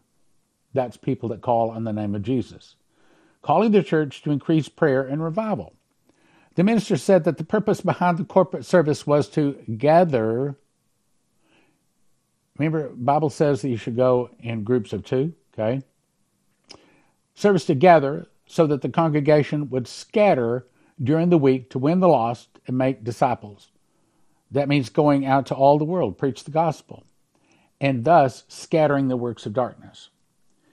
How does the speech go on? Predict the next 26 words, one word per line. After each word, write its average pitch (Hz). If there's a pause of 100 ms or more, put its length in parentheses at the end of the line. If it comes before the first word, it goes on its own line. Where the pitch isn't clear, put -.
(260)
He 165
closed 202
in 202
prayer 160
and 156
told 165
those 151
of 156
us 131
in 147
attendance 123
that 131
America 185 (400)
had 120
entered 160 (160)
a 120
new 120
season 151 (720)
where 131
church 196
attendance 135 (500)
would 117
no 120
longer 151
be 165
enough. 156